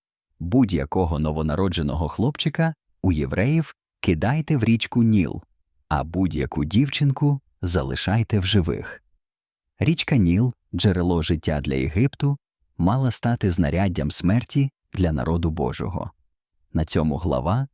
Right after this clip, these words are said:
закінчується, залишаючи нас у напрузі. Як можна врятуватися,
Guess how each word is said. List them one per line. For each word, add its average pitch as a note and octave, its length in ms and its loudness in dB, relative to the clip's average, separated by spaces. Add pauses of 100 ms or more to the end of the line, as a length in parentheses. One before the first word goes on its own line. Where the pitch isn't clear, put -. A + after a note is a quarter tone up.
(120)
закінчується, A2 960 0
залишаючи F2+ 680 0
нас D2 260 -2
у E2+ 40 0
напрузі. F2 600 -2 (760)
Як G2+ 380 0
можна F#2+ 420 2
врятуватися, F2+ 960 -2